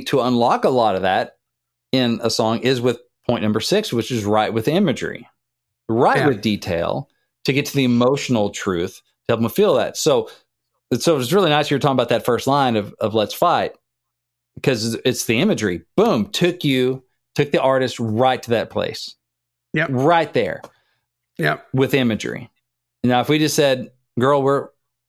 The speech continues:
Speaker 1: you know, there's a conflict or we're, we're not getting along." Okay. Intellectually,
Speaker 2: Yeah.
Speaker 1: you don't understand that, right? You're like, "Well, I'm Johnny. I have life experience. I understand what that means to be in conflict with somebody."
Speaker 2: <laughs> Yeah.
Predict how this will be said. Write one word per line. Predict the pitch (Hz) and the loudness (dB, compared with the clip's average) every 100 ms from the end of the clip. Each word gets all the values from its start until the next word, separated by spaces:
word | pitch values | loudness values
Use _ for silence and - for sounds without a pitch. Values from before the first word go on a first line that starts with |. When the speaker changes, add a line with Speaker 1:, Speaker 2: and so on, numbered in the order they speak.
| _ _ _ _ | _ _ _ _
Speaker 1:
you | 120 | -4
know, | 107 | 0
there's | 117 147 | 2 2
a | 131 | 0
conflict | 113 139 135 147 143 | 0 0 2 0 0
or | 120 110 | 0 0
we're, | 113 135 117 | 0 0 0
we're | 131 | 0
not | 139 | 0
getting | 131 127 | 0 0
along." | 120 123 131 135 139 131 _ _ _ _ _ - | 2 2 2 0 -2 -8 _ _ _ _ _ -2
Okay. | 254 254 160 139 _ _ _ _ _ _ _ | 0 0 -2 -4 _ _ _ _ _ _ _
Intellectually, | 196 220 180 151 - 190 | 0 2 2 2 2 2
Speaker 2:
Yeah. | - | 4
Speaker 1:
you | 120 | 4
don't | 117 | 2
understand | 107 - 160 147 98 | 0 0 0 2 0
that, | 80 - - _ - | -2 -8 -14 _ -2
right? | 113 123 147 | 0 2 0
You're | 131 147 | 0 2
like, | 143 - - | 0 -2 -2
"Well, | 117 117 - | 0 0 0
I'm | 131 151 | 0 2
Johnny. | 123 113 127 143 _ _ _ - | 2 2 0 -4 _ _ _ -4
I | 123 | 0
have | 135 127 | 2 2
life | 113 107 | 0 0
experience. | 104 - 117 127 | -4 -2 -2 0
I | 113 107 | 0 0
understand | 110 120 127 | 0 0 0
what | 123 120 | 0 -2
that | 127 | -2
means | 110 104 107 | -2 -2 -2
to | 117 | -2
be | |
in | 123 | -2
conflict | 123 123 113 107 104 | 0 0 0 -2 -2
with | 104 | -2
somebody." | - 101 92 90 90 175 | -2 0 0 -2 -2 -2
Speaker 2:
<laughs> | 247 226 - - 196 | 0 -2 -4 -4 -4
Yeah. | 208 165 | -2 -4